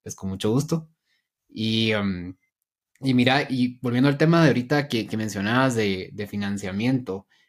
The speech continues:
eh, um, ahorita men-, mencionabas que han estado creciendo orgánicamente, eh, bootstrapped, eh, um, me parece algo,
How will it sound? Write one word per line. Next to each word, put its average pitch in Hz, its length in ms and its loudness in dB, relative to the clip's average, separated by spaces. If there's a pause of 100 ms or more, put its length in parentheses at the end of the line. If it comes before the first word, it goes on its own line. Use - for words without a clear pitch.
(100)
eh, 98 340 -6
um, 95 300 -12
ahorita 110 300 -4
men-, 123 200 0
mencionabas 101 380 -6
que 107 100 -6
han 107 100 -4
estado 113 460 -2
creciendo 101 320 -6
orgánicamente, 117 960 -2
eh, 90 360 -14 (100)
bootstrapped, 117 720 -6 (180)
eh, 95 260 -2
um, 92 320 -8 (800)
me 120 140 -4
parece 107 320 -2
algo, 123 540 2